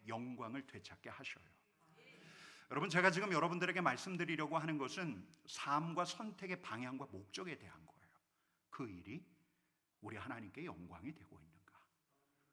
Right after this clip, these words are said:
내가 하고 있는 이 일이, 지금 내가 하고 있는 이 일을 우리 하나님께서 좋아하시는가? 하나님께서 기뻐하시는가? 여러분, 제가 신학교를 마치고 저는 장신대에서 박사 과정을 했는데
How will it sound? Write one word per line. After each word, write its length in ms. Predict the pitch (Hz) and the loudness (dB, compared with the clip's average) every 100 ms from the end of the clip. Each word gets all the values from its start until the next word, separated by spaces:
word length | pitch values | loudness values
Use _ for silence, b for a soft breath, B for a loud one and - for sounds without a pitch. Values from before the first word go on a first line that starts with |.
| _ _ _ _ _ | _ _ _ _ _
내가 280 | 101 127 165 | -4 2 4
하고 320 | 170 214 233 | 4 0 -2
있는 260 | 202 208 190 110 | -6 -6 -8 -6
이 180 | 165 127 | -6 -6
일이, 360 | 101 92 85 80 _ - | -8 -10 -14 -16 _ -2
지금 400 | - 139 220 196 | -2 0 -4 -6
내가 300 | 101 127 135 | -6 -4 -4
하고 220 | 135 160 | -4 -4
있는 260 | 127 151 | -2 -4
이 240 | 101 104 98 | -6 -10 -10
일을 260 | 82 151 165 | -10 -10 -10
우리 200 | 95 131 | -10 -8
하나님께서 560 | 165 185 113 95 170 | -8 -8 -8 -12 -14
좋아하시는가? 800 | 165 165 - 127 - 180 170 - - _ _ _ _ _ _ _ _ _ _ _ - | -14 -14 -12 -12 -12 -12 -14 -16 -20 _ _ _ _ _ _ _ _ _ _ _ -8
하나님께서 520 | - 120 110 104 127 | -4 -4 -6 -10 -14
기뻐하시는가? 960 | 117 95 - 98 101 - 92 78 - - _ _ _ _ _ _ _ _ _ B B B B B - | -14 -16 -12 -10 -10 -10 -12 -18 -20 -20 _ _ _ _ _ _ _ _ _ B B B B B -16
여러분, 180 | 101 135 | -8 -6
제가 220 | 127 131 | -4 -4
신학교를 800 | 135 190 175 - 156 135 127 127 | -4 -4 -4 -4 0 0 0 -2
마치고 720 | 113 87 - 131 101 98 98 | -6 -8 -12 -10 -8 -8 -8
저는 420 | - 95 113 92 82 _ - 95 92 _ | -12 -12 -10 -12 -14 _ -20 -20 -20 _
장신대에서 840 | - 110 107 180 165 113 98 107 98 | -12 -8 -6 -4 -4 -4 -6 -8 -10
박사 560 | - - 131 113 98 - | -12 -10 -6 -6 -6 -10
과정을 380 | 87 101 90 95 | -12 -10 -10 -10
했는데 640 | 135 92 78 82 85 | -10 -12 -14 -14 -16